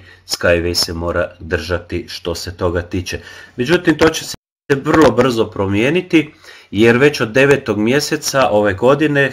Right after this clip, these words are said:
kreće prvi ciljani projekt u Mongoliji, a ciljani projekt naravno može svaki stanovnik,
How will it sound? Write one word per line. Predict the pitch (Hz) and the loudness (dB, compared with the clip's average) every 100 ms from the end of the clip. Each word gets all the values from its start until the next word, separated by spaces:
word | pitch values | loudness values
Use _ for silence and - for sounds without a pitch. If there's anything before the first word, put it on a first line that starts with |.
| - | -4
kreće | 113 110 - | -2 -2 -2
prvi | 117 120 110 | -2 0 0
ciljani | 95 113 107 98 92 | -2 -2 0 -2 -4
projekt | 95 98 98 98 | -2 0 -2 -4
u | 87 | -6
Mongoliji, | 92 120 156 180 160 151 143 - - - - | -2 -2 0 0 2 0 -2 -10 -20 -20 -2
a | 175 | 0
ciljani | 165 - 139 127 110 | 0 0 0 0 -2
projekt | 101 101 104 | 0 0 0
naravno | 87 87 92 90 87 85 85 | -2 0 0 0 -2 -2 -4
može | - 85 82 | -6 -6 -6
svaki | - 82 78 - | -6 -6 -8 -10
stanovnik, | - 76 76 80 78 - | -8 -8 -6 -6 -8 -10